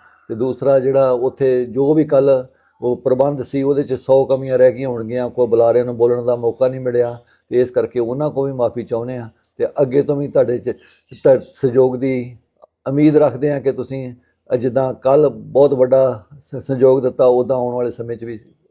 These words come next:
ਸਾਡੇ ਨਾਲ ਮੋਢੇ ਨਾਲ ਮੋਢਾ ਜੋੜ ਕੇ ਆਪਾਂ ਪੰਥ ਔਰ ਪੰਜਾਬ ਨੂੰ ਬਚਾ ਸਕੀਏ। ਕੱਲ੍ਹ ਜੋ ਆਪਾਂ ਮਾਘੀ ਮੇਲੇ 'ਤੇ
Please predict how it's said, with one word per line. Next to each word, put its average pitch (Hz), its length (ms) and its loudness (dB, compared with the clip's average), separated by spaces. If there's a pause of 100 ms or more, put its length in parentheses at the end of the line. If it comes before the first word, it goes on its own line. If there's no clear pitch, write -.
ਸਾਡੇ 104 180 -2
ਨਾਲ 107 360 -6
ਮੋਢੇ 110 240 -4
ਨਾਲ 107 140 -10
ਮੋਢਾ 107 200 -4
ਜੋੜ 104 240 -4
ਕੇ 107 300 -8 (260)
ਆਪਾਂ 123 220 -2
ਪੰਥ 117 360 -4
ਔਰ 117 160 2
ਪੰਜਾਬ 107 340 -2
ਨੂੰ 101 120 -10
ਬਚਾ 101 220 -8
ਸਕੀਏ। 98 420 -12
ਕੱਲ੍ਹ 127 540 2
ਜੋ 120 200 0
ਆਪਾਂ 113 360 -2
ਮਾਘੀ 127 340 -2
ਮੇਲੇ 123 300 -4
'ਤੇ 113 400 -6